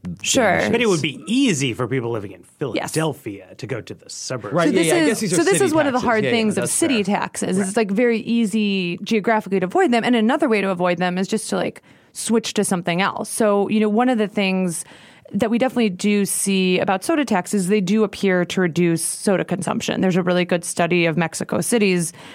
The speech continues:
Speaker 1: soda tax that really shows people consuming less soda. What we haven't been able to see yet is any meaningful reduction in calorie consumption.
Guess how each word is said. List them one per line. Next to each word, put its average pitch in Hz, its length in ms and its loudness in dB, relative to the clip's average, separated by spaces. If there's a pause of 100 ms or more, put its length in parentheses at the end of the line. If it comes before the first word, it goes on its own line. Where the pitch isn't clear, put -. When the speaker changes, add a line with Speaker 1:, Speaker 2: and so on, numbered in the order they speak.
(120)
Speaker 1:
soda 180 240 2
tax 160 340 0
that 185 80 -2
really 220 160 4
shows 190 220 2
people 185 220 0
consuming 170 420 0
less 160 160 0
soda. - 480 0 (520)
What 220 340 0 (140)
we 208 120 4
haven't 254 300 2
been 208 80 2
able 180 160 2
to 175 80 -2
see 190 180 -2
yet 170 220 0
is 185 100 0
any 180 160 2
meaningful 175 800 2
reduction 185 400 0
in 165 80 -4
calorie - 460 -2
consumption. - 680 -2